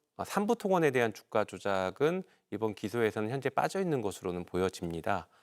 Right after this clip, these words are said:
아, 그래서 이제 주가 조작에 아주 큰 덩어리가 하나가 남아 있다라는 게 있죠. 그리고, 어, 명태균 관련해서 공천 개입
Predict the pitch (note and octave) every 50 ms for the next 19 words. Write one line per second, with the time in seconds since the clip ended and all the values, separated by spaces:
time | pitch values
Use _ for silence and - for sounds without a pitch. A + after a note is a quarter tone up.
0 | _ _ _ _ _ _ - - F2 F2+ F2 F2+ - _ _ _ _ _ - A#2+
1 | A#2 B2 A2 G2+ F#2+ - - - C3+ B2 G#2+ A2+ A#2 A2+ G#2+ A2+ F#2 F2+ F#2+ -
2 | C#3 - - - - - A3 G#3+ F3+ D#3+ C3 B2 A#2 A2 G2+ G2+ G2+ G#2 G2 F#2+
3 | F#2 G2 F#2+ E2+ E2 E2 F#2 F#2+ F2+ F2 - - - F2 E2+ E2 E2+ E2+ E2+ E2
4 | D#2+ F2 F#2+ F#2 - - F#2+ F#2+ _ - - - D#2+ E2 - G#2+ G#2+ G#2 G#2+ G2+
5 | - - - - - - _ _ _ _ - F2+ F2+ F2+ F2+ G2+ G#2+ A2+ - -
6 | D3 D3+ D3+ C3+ A#2+ G2+ G#2 G#2 G2+ G2+ F#2+ F#2 - - G2+ A#2+ C#3+ D#3+ - _
7 | _ - - A2+ G#2+ - D3 C3+ B2+ B2+ B2+ B2 A#2+